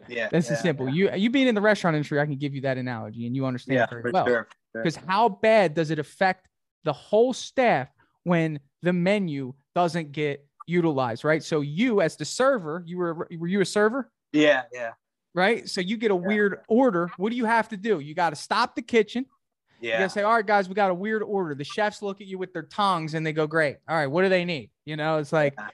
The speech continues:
Speaker 2: it
Speaker 1: Yeah.
Speaker 2: throws off the whole system.
Speaker 1: Super mad. <laughs>
Speaker 2: Super mad, right? So
Speaker 1: Yeah.
Speaker 2: what's something that you need to learn how to say to people when they ask for things? Tell me what you need to learn how to say.
Speaker 1: Uh,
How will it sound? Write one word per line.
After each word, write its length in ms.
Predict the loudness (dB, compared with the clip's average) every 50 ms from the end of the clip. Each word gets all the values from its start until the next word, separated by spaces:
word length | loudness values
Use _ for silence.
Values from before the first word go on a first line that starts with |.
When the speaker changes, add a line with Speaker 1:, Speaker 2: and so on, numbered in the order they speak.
| _ _ _
Speaker 2:
it 100 | -6 -4 -2
Speaker 1:
Yeah. 80 | 0
Speaker 2:
throws 260 | 4 4 4 4 4 4
off 200 | 2 2 2 0
the 100 | -2 -2
whole 300 | -2 0 2 2 4 4
system. 540 | 2 0 0 0 0 0 0 -4 -10 -14 -16 -16 _ _ _ _ _ _ _ _ _ _
Speaker 1:
Super 200 | 0 0 0 0 -2
mad. 420 | 0 2 2 2 2 2 0 -2 -4 -12 _ _ _ _ _
<laughs> 40 | -2 -2
Speaker 2:
Super 220 | 0 -2 -2 0
mad, 320 | 0 0 0 0 -2 -2
right? 360 | -2 0 0 0 0 -2 -6 -14 _ _ _ -8 -6
So 280 | -2 0 0 0 0 -2 -6 -12 -16 _ _ _ _ _ _ _
Speaker 1:
Yeah. 200 | -8 -4 0 2
Speaker 2:
what's 200 | 2 2 2 0
something 400 | 0 0 0 2 0 -2 -2 0
that 180 | 0 0 -2 -2
you 140 | -4 -4 -4
need 220 | -2 -4 -4 -4
to 100 | -6 -4
learn 240 | -4 -4 -4 -2 -2
how 180 | 0 0 0
to 80 | 0 -2
say 340 | -6 -8 -2 0 2 2 2
to 100 | 0 -2
people 400 | -4 -6 -6 -6 -4 -4 -4 -2
when 160 | -2 -2 -2
they 140 | -2 -4 -4 -4
ask 360 | -2 0 0 -2 -2 -6 -12
for 140 | -14 -14 -14
things? 380 | -12 -12 -12 -12 -14 -16 -10
Tell 180 | _ -2 0 0
me 120 | 0 -2
what 160 | -2 -4 -4
you 100 | -4 -4
need 160 | -4 -4 -2 -2
to 80 | -2
learn 180 | -2 -2 -2 -4
how 80 | -6
to 60 | -8 -10
say. 140 | -14 -20 -20 _ _ _ _ _ _ _ _ _ _ _ _ _ _ _ _ _ _ _ _ _ _ _ _ _ _ _ _ -4
Speaker 1:
Uh, 640 | -4 -2 -2 -2 -4 -4 -6 -6 -6 -6 -8 -10